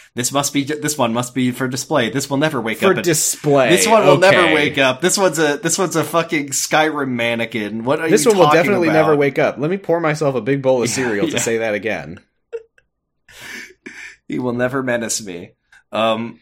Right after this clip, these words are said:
Speaker 1: and then the Doctor and Moore get caught by a cyber, Cyberman, and, uh,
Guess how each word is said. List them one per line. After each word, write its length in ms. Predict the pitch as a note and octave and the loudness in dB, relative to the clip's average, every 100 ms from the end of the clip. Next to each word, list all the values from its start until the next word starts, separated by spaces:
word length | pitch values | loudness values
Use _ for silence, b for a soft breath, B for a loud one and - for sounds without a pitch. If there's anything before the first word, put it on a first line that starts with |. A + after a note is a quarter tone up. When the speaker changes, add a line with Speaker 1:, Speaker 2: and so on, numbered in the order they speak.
| b b b _ | b b b _
Speaker 1:
and 140 | B2+ D3 | -2 0
then 120 | F3+ | 0
the 80 | G3 | 0
Doctor 440 | E3 D#3+ D#3 D3+ | 2 2 2 -2
and 140 | C3 B2 | -2 -2
Moore 340 | B2 B2 A#2+ | -2 -2 -4
get 600 | A#2+ B2+ A#2 A2 G#2 _ | -8 -6 -4 -2 -4 _
caught 400 | - B2 A#2 A#2 | -2 0 0 -2
by 180 | A2+ G#2+ | -2 0
a 60 | G#2+ | -2
cyber, 640 | - A2+ G#2 G#2+ G2 G2 | -2 -2 -2 -6 -8 -10
Cyberman, 640 | - A#2 G#2+ G#2 G2+ G2 F#2+ b b - | -6 -4 -4 -6 -10 -12 -14 b b -2
and, 280 | A#2+ A#2 A#2+ | -2 0 0
uh, 220 | B2 C3 | 0 0